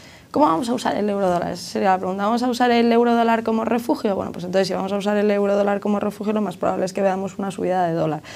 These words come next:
Si lo miramos desde otro punto de vista y lo vemos como una cotización macro, pues probablemente ahí el ganador más sería el euro. Pero bueno, técnicamente, y dado que estamos aquí todas las semanas, más o menos sería la zona de uno veintiséis, zona de soporte.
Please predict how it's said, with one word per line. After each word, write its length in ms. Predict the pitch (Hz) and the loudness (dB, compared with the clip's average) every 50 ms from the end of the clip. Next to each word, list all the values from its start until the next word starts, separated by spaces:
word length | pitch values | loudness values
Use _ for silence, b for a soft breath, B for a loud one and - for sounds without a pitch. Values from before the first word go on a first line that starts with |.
| B B B B B B B B B | B B B B B B B B B
Si 440 | - - - 277 277 269 262 269 - - - - - - - - - - - - - | -4 0 6 8 8 8 8 4 0 -16 -20 -20 -20 -20 -20 -20 -20 -10 -10 -2 2
lo 60 | 226 | 4
miramos 260 | 208 208 208 220 226 226 | 4 6 6 6 6 6
desde 180 | 247 220 233 | 4 6 6
otro 220 | 226 220 220 214 202 | 6 6 6 4 2
punto 240 | - 214 214 202 | 2 2 4 6
de 100 | 196 196 | 6 6
vista 340 | 208 226 220 - - - 185 | 4 2 0 2 2 4 4
y 60 | 185 | 4
lo 100 | 190 190 | 4 4
vemos 220 | 185 190 196 196 196 | 4 4 2 0 -2
como 160 | - 208 202 | -2 -4 -2
una 100 | 190 185 | -2 -2
cotización 480 | 185 185 185 175 165 - - 180 185 190 | -4 -6 -6 -8 -14 -8 -4 -2 0 0
macro, 300 | 196 202 196 208 214 214 | 0 0 0 -2 -4 -4
pues 140 | 208 190 | -6 -10
probablemente 480 | - - 185 175 175 - - 180 170 175 | -6 -4 -2 -2 -2 -2 -2 -4 -4 -2
ahí 200 | 180 - - 180 | -2 0 0 0
el 140 | 180 180 180 | 0 -2 -2
ganador 400 | 180 180 180 175 175 175 175 175 | -4 -4 -4 -2 -2 -2 -2 -2
más 200 | 175 170 175 170 | -4 -6 -8 -6
sería 500 | 175 180 175 170 170 170 165 156 - 156 | -4 -4 -2 -2 -2 -2 -2 -2 -2 -2
el 100 | 165 175 | -2 -2
euro. 220 | - 165 156 165 | -2 -2 -2 -4
Pero 180 | 165 175 202 208 | 0 2 4 4
bueno, 160 | 202 175 170 - - - | 4 2 0 -6 -4 -2
técnicamente, 760 | 226 220 233 233 220 226 208 214 220 220 226 220 214 202 196 | 0 0 2 2 2 2 0 0 0 0 0 0 0 -2 -2
y 240 | - 175 - - - - - | -4 -6 -8 -12 -16 -14 -6
dado 200 | - - 185 185 | -4 -2 0 0
que 80 | 180 - | -2 -2
estamos 300 | - - 208 202 185 - | -6 -4 -6 -6 -4 -6
aquí 160 | - 185 190 | -4 -6 -4
todas 260 | 185 190 190 180 180 | -2 0 2 2 2
las 140 | 180 180 175 | 0 -2 -2
semanas, 320 | - 190 185 196 202 208 226 B B B B B B B B - | -4 -4 -2 0 -2 -2 -4 B B B B B B B B 0
más 120 | 220 214 | 2 4
o 40 | 226 | 4
menos 180 | 226 226 226 220 | 4 4 4 2
sería 200 | 226 208 214 214 | 4 4 4 4
la 120 | 214 208 | 4 4
zona 220 | 208 - 214 208 208 | 2 2 2 2 4
de 80 | 208 | 4
uno 160 | 208 208 202 | 2 2 0
veintiséis, 560 | 202 202 208 202 208 190 - 214 220 226 220 226 | 0 -2 -2 -2 -4 -4 0 2 2 2 0 -2
zona 220 | - 208 196 196 | -4 -4 -4 -4
de 80 | 190 180 | -6 -6
soporte. 420 | - - 170 175 165 - - | -6 -6 -6 -6 -6 -6 -10